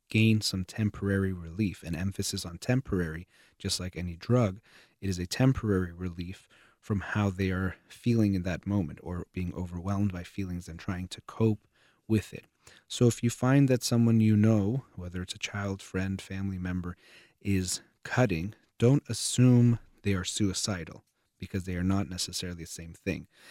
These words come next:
Now, unfortunately, sometimes cutters, not trying to actually take their own lives, can cut too far or too deep, more than they thought, and suffer serious consequences,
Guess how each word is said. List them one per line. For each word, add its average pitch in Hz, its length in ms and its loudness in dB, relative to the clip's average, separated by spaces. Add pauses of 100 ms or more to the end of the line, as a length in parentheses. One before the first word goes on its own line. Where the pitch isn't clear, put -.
(200)
Now, 101 120 4
unfortunately, 120 520 4
sometimes 104 480 -2
cutters, 107 500 2 (380)
not 110 200 2
trying 113 340 2
to - 80 -2
actually 95 280 -2
take - 260 -8
their 95 120 -2
own 92 180 -2
lives, 113 300 2
can 110 560 2 (300)
cut - 340 -2
too - 240 -2
far 110 420 0
or 87 100 -2
too - 240 -4
deep, 110 280 -2 (100)
more 98 200 0
than 92 180 -6
they 87 100 -10
thought, 101 340 -6 (400)
and 107 200 4
suffer 101 500 -2
serious 101 480 -2
consequences, 95 880 -4